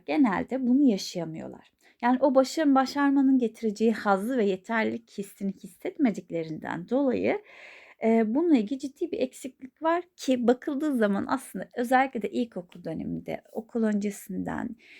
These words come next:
işte birinci sınıftan dördüncü sınıfa kadar olan o süreci kapsayan dönemde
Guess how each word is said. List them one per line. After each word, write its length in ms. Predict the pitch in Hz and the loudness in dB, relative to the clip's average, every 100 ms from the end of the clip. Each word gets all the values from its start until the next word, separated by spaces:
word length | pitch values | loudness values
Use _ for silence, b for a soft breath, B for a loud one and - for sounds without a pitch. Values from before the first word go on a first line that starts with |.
| B B - | B B -16
işte 400 | - - - 196 | -12 -6 -4 0
birinci 260 | 208 196 | 0 -2
sınıftan 500 | - 196 - 196 190 | -4 -8 -6 -4 -2
dördüncü 440 | 190 185 185 180 190 | 0 0 -2 -6 -10
sınıfa 400 | - 190 185 - | -8 -10 -10 -14
kadar 240 | 180 90 | -6 -4
olan 320 | 90 180 180 | -2 -2 -2
o 60 | - | -6
süreci 600 | - - 180 175 175 175 | -14 -6 -6 -4 -6 -8
kapsayan 520 | - 196 - 202 202 180 | -8 -8 -4 -2 0 -2
dönemde 480 | 160 165 208 320 | -4 -2 -2 -4